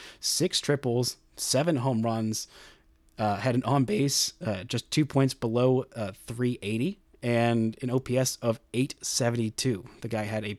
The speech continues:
pretty solid walk rate of twenty-seven walks to forty-eight strikeouts, um, and then played ten games at Down East, where he did not do well at all. But again,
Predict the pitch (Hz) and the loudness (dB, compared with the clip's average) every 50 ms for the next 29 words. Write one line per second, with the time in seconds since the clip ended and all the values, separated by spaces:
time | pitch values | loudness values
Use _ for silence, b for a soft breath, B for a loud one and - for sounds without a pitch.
0 | _ - - 143 170 196 - - - - 160 190 214 214 170 135 131 147 165 165 | _ -8 -2 0 0 0 0 0 -2 0 0 0 0 0 0 -2 -2 -4 -4 -4
1 | - 170 185 196 - 110 - - - - 127 147 151 131 - 135 127 123 117 113 | -4 -6 -6 -6 -6 -8 -10 -14 -8 -4 -2 0 0 0 -2 -2 -2 -2 -2 -2
2 | 120 127 127 - - - 117 113 - - 123 127 127 123 - 107 107 98 - - | -2 -4 -4 -6 -6 -6 -6 -6 -6 -8 -6 -4 -4 -4 -4 -6 -8 -8 -6 -8
3 | - - - 123 139 139 - 139 147 147 - - B B B B B 117 113 107 | -10 -6 -2 -2 -2 -2 0 -2 -4 -4 -6 -12 B B B B B 0 0 2
4 | 107 107 110 110 117 120 113 - - 123 117 110 - - 139 143 135 123 123 123 | 2 2 0 2 2 2 0 0 0 0 0 0 0 0 0 2 2 2 2 2
5 | 120 120 117 - B B B B B - 135 131 135 - 120 - 120 113 110 110 | 2 2 0 -2 B B B B B -4 -2 -2 -2 -4 -4 -2 -2 0 0 0
6 | 110 113 113 - - - 104 104 104 104 104 101 98 147 160 - _ - 107 107 | 0 0 -2 -2 -6 -8 -6 -4 -4 -4 -6 -8 -10 -12 -18 -20 _ -8 -4 -4
7 | 104 101 92 - - - 117 110 104 - 117 127 120 110 110 - - - 101 98 | -4 -4 -6 -10 -6 -2 -2 -2 0 2 2 2 2 2 -2 -6 -8 -8 -8 -8
8 | 90 92 127 - _ _ _ - _ _ _ _ _ _ _ - 110 98 98 92 | -8 -10 -14 -18 _ _ _ -20 _ _ _ _ _ _ _ -8 -6 -6 -6 -6
9 | - - _ - _ _ - 107 101 73 64 - - - _ _ - _ _ - | -12 -16 _ -20 _ _ -8 -6 -6 -6 -8 -12 -14 -16 _ _ -20 _ _ 2
10 | - 139 131 131 151 165 151 147 143 | 4 4 4 6 2 2 2 0 -2